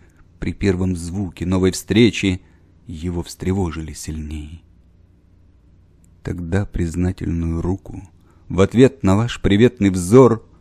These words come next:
навстречу радостному звуку он в упоении простёр. И я, поверенный случайный,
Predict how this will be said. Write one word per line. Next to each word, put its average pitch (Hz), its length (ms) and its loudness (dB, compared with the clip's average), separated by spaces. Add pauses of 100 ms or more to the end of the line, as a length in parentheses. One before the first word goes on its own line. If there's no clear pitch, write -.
(340)
навстречу 117 680 0
радостному 147 600 4
звуку 101 680 -8 (540)
он 80 200 -6
в 78 80 -8
упоении 76 640 -6
простёр. - 680 -12 (2000)
И 85 100 -4
я, 98 400 -2 (500)
поверенный 101 580 0
случайный, 95 840 4